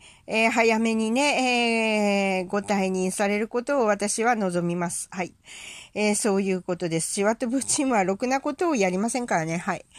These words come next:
えー、ということで、また一人ね、シュワットブーチームの、おー、リーのダーダーがね、消えましたということです。表舞台、舞台からね。はい。まあ、裏では何をするのかわかんないですけど。はい。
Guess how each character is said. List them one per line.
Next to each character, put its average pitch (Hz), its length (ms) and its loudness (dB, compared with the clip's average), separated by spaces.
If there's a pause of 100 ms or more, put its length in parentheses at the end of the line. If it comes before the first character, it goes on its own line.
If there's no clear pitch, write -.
(420)
え 240 520 2
ー、 226 60 -2
と 247 80 -2
い 254 80 0
う 247 40 -4
こ 262 140 0
と 302 100 -2
で、 254 140 0
ま 208 160 2
た 226 100 2
一 254 240 -2
人 185 140 -2
ね、 175 180 -4 (260)
シ - 220 -2
ュ 214 60 6
ワ 202 60 4
ッ 220 120 -2 (100)
ト 180 120 -2
ブ 202 160 2
ー 190 60 2
チ 202 180 -4
ー 190 80 2
ム 170 100 0
の、 180 240 2 (320)
お 190 840 6
ー、 - 20 2
リ 202 220 2
ー 180 40 4
の 170 140 2
ダ 196 220 8
ー - 20 2
ダ 196 180 6
ー - 20 2
が 190 120 2
ね、 220 240 0 (520)
消 226 300 2
え 294 60 4
ま 294 180 4
し - 120 -2
た 185 100 0
と - 100 -10
い 151 100 -6
う 113 60 -10
こ 139 100 -12
と 131 120 -12
で 156 80 -6
す。 - 100 -6
表 180 400 0
舞 160 140 -4
台、 - 260 -4
舞 170 160 -4
台 156 260 -2
か 117 140 -6
ら 82 100 -8
ね。 190 260 -2 (440)
は 220 140 0
い。 240 140 -4
ま 226 340 0
あ、 - 20 0
裏 202 240 2
で 294 120 0
は 185 100 0
何 190 240 0
を 180 60 0
す - 160 -6
る 165 120 -4
の 156 120 -10
か 147 100 -4
わ 160 100 -2
か 180 140 -2
ん 185 80 -4
な 170 80 -4
い 95 60 -12
で 147 100 -8
す - 100 -8
け 165 120 -10
ど。 185 260 -2
は 190 140 -6
い。 - 80 -18